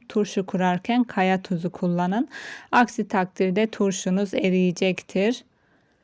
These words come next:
Kaya tuzumu ekledikten sonra birer çay kaşığı da şeker ekliyorum.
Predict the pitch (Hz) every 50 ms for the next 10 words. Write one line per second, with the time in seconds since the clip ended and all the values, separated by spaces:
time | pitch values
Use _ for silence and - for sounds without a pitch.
0 | _ _ _ _ _ _ _ _ _ _ _ _ _ _ _ _ _ _ _ _
1 | _ - - - 214 208 220 220 - 202 185 196 185 185 190 202 202 196 - 214
2 | 208 190 202 196 - - - 208 208 202 185 - - 190 185 185 196 220 220 208
3 | 220 202 208 208 208 202 202 - 226 208 208 202 202 - 214 185 185 - - 190
4 | 180 180 180 170 - 214 233 262 269 - - - 214 185 185 - 214 190 190 185
5 | 180 175 - - 190 180 175 175 175 175 175 196 220 254